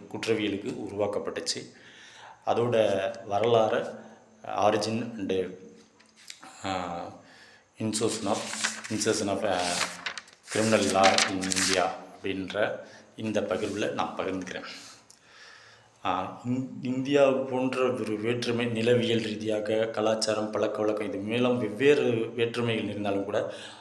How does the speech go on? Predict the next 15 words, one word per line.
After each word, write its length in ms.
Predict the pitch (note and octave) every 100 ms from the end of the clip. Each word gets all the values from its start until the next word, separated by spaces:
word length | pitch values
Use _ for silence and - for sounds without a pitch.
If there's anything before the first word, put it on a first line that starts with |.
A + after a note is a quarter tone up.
| -
அதுல 280 | G#2 A#2+ C#3
கூட 280 | C3+ D#3 D#3+
ஒரு 160 | A#2 A2
யூனிஃபைடு, 720 | A#2+ C#3+ - C#3 C3 - - - - -
கோடிஃபைடு 680 | B2+ C#3 C#3 C3+ C3 C3 A2+
லாவை 340 | G#2 A2 A2
கிரிமினல் 400 | - A2+ B2+ A#2+
சைடு 340 | A2+ G2+ G2 A2+
உருவாக்குறதுக்கு 440 | B2 B2 A2 G2
எவ்வளோ 240 | G#2 G2+ B2
கஷ்டப்பட்டோன்றத, 1000 | - - B2 A#2 G#2+ G2+ F#2+ G2 B2 - - - - - - - -
ஆம், 360 | F#2 F2 A2 - - - - _ _
இந்தியன் 440 | B2+ C3+ C#3+ C3
பீனல் 400 | - B2 B2 A2+
கோட் 400 | - G2+ G2 -